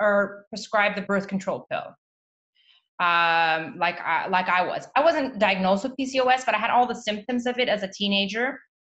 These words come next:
But what did I know at sixteen years of age? My doctor didn't tell me I had P C O S. She just put me on the pill. And then I was on the pill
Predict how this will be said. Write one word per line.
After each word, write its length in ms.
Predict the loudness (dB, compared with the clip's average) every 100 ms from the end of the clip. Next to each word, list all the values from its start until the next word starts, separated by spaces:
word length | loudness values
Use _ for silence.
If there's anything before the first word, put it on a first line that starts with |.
| _ -6
But 260 | -4 -2
what 120 | -2 0
did 100 | 2
I 100 | 0
know 240 | 0 0
at 160 | -2 -8
sixteen 320 | -10 -10 -8
years 240 | -8 -8
of 80 | -8
age? 380 | -4 -4 -4 -6
My 100 | -2
doctor 320 | -2 -2 -4
didn't 240 | -6 -6
tell 160 | -4 -4
me 100 | -4
I 60 | -6
had 160 | -8 -12
P 80 | -16
C 160 | -8
O 80 | -2
S. 220 | 0 0 -2 _ _ _
She 100 | -8
just 240 | -6 -6 -6
put 140 | -6
me 120 | -2
on 140 | -2 -2
the 80 | -4
pill. 80 | -4
And 800 | -4 -8 _ _ _ _ -18 -4
then 60 | 0
I 80 | 2
was 140 | 2
on 180 | 2 2
the 60 | 0
pill 480 | 0 2 0 -2